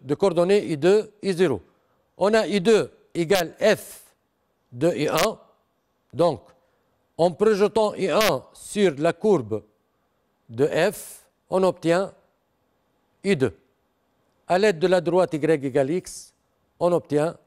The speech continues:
I deux. En pro-, on projette I deux sur la courbe de f, on obtient I trois.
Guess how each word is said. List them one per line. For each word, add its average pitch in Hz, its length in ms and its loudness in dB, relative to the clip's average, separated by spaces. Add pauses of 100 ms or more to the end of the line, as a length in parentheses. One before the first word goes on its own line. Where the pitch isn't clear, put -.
(180)
I 156 100 -2
deux. 113 160 -4 (920)
En 190 160 0
pro-, 202 360 -2 (200)
on 185 160 2
projette 208 400 0
I 202 80 -4
deux 185 200 2
sur 180 280 -2
la 151 160 0
courbe 131 340 -2
de 131 260 2
f, - 240 -12 (460)
on 185 140 0
obtient 180 440 0 (1080)
I 190 100 -2
trois. 151 580 0